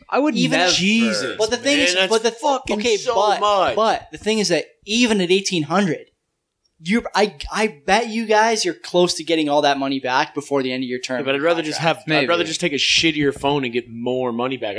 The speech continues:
Speaker 3: What the fuck is the
Speaker 2: You're
Speaker 3: new
Speaker 2: right.
Speaker 3: shit?
Speaker 2: Okay, so buy a shittier phone.
Speaker 3: I'd
Speaker 1: Or
Speaker 3: probably
Speaker 1: could you,
Speaker 3: just
Speaker 1: would you
Speaker 3: take
Speaker 1: ever
Speaker 3: the zero.
Speaker 1: buy one, like, a cracked phone from, like, a fucking, your
Speaker 2: No.
Speaker 1: buy and sell?
Speaker 2: No.
Speaker 3: And you can get
Speaker 1: No?
Speaker 3: a, you can get the screen replaced.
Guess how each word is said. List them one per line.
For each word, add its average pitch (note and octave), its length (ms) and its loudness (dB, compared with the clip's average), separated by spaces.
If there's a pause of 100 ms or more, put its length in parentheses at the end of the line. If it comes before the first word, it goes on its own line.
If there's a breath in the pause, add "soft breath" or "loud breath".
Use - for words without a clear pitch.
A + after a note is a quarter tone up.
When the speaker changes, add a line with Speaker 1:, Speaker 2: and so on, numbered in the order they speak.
Speaker 3:
What D3+ 120 -4
the F#3 80 0
fuck F3+ 280 -2
is D#3+ 120 -6
the F#3 60 -2
Speaker 2:
You're D4 100 2
Speaker 3:
new F4+ 60 2
Speaker 2:
right. F#4 140 0
Speaker 3:
shit? - 160 -6
Speaker 2:
Okay, - 140 0
so B3 140 0
buy C4 140 0
a C4 40 2
shittier C#4+ 300 2
phone. C#4+ 280 0
Speaker 3:
I'd - 40 0
Speaker 1:
Or D#3+ 80 4
Speaker 3:
probably F3 160 4
Speaker 1:
could - 20 0
you, F3 120 4
Speaker 3:
just C3+ 100 -6
Speaker 1:
would D#3 160 2
you F3+ 60 2
Speaker 3:
take E3 40 -2
Speaker 1:
ever E3 60 0
Speaker 3:
the B2+ 80 -2
zero. C3+ 80 2
Speaker 1:
buy C3+ 140 2
one, C#3 280 0
like, B2+ 220 0
a C3 100 -8
cracked C3 440 -2
phone D3 340 -4
from, C3+ 240 -8
like, A#2+ 140 -6
a A#2+ 60 -8
fucking, B2 540 -4
your B2 140 -2
Speaker 2:
No. A#2+ 100 2
Speaker 1:
buy A2+ 200 2
and C3+ 120 -4
sell? D3+ 300 2
Speaker 2:
No. A#2 140 2
Speaker 3:
And C#3 80 2
you D3 80 2
can C#3+ 100 -6
get D3 140 2
Speaker 1:
No? C#3+ 120 2
Speaker 3:
a, D#3 60 -2
you C#3 80 -6
can B2+ 100 -14
get D3+ 140 -2
the - 80 -14
screen E3+ 320 -2
replaced. D3+ 580 -4